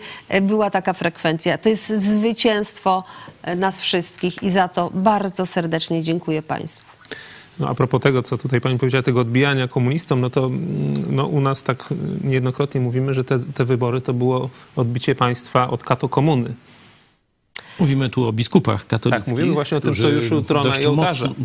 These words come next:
Speaker 3: dość mocno wspierali,
Speaker 2: który pani
Speaker 3: mm,
Speaker 2: powiedziała.
Speaker 3: pis, ksiądz Rydzyk, y, tu arcybiskup Jędraszewski, to wystąpienie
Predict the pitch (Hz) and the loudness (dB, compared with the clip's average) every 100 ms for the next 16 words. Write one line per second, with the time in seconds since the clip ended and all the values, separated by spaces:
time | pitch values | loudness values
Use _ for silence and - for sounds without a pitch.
0 | 113 127 - 143 160 - 113 110 - 120 | -2 0 4 4 4 2 0 0 0 2
1 | 113 104 101 117 - 120 120 113 117 113 | 2 0 0 -2 -2 -2 -2 -2 0 0
2 | 110 - - 104 98 120 131 110 104 95 | 0 0 -2 -2 0 2 2 2 0 -2
3 | - - 98 98 - 98 95 101 - 101 | -4 -2 -2 -2 -2 -2 -2 -4 -4 -6
4 | - 117 - 107 110 113 135 123 - - | -4 -4 0 0 0 0 0 -2 -4 -2
5 | 104 - - 101 107 113 104 110 104 107 | -2 -2 -4 -4 -2 -2 0 0 0 -2